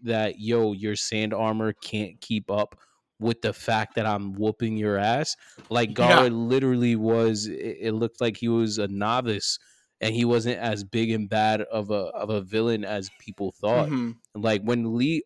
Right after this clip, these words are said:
Speaker 1: opens, you know, the fifth gate,
Speaker 2: Yeah.
Speaker 1: it, it was, f-, oh man, like, when Lee opened the fifth gate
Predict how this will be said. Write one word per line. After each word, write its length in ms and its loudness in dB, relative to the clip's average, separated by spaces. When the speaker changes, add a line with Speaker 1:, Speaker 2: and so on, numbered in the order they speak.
Speaker 1:
opens, 720 -2
you 120 -2
know, 220 0
the 120 -4
fifth 320 -4
gate, 320 -2
Speaker 2:
Yeah. 340 0
Speaker 1:
it, 180 2
it 120 2
was, 360 2
f-, 200 -14
oh 220 -2
man, 400 -4
like, 240 -2
when 280 0
Lee 280 4
opened 360 2
the 60 2
fifth 380 -2
gate 340 0